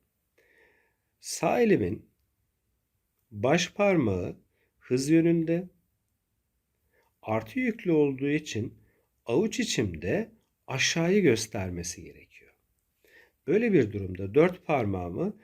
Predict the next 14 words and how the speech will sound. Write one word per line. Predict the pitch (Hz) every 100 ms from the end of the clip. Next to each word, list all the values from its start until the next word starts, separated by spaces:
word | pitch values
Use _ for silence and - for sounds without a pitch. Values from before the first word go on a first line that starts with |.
| _ _ 113
dışarıya | 110 202 254 285
doğru | 233 170 117
tutmam | - - - 104 95
gerekiyor. | 90 85 87 - - _ _ _ _ _
İkinci | - 123 151 214
bölgedeki | 226 175 113 87 - -
manyetik | 104 113 127 131 208 - 117
alanın | 107 98 90 90
yönü | 92 98 98 156 240 - -
sayfa | - - 104 95 147
düzleminden | 139 117 107 90 87 85 87 85
dik | 110 165 - _ _ _ -
dışarıya | 156 - 143 139 101
doğru. | 90 78 117 196